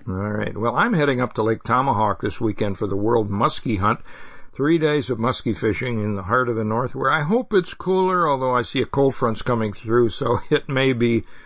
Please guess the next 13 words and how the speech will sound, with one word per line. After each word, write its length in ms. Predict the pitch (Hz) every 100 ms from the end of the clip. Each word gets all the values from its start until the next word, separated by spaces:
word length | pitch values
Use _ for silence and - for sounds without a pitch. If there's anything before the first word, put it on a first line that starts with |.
| -
even 400 | 185 175 139 117
cooler 320 | - 156 143
than 160 | 120 117
I 160 | 113
anticipate. 760 | 110 104 131 - 110 104 98 92
But 280 | 110 101 -
boy, 240 | 110 110
this 220 | 101 104
heat 180 | - 120
wave 240 | 113 107 98
this 180 | 101
week 220 | 113 107 -
was 260 | 101 87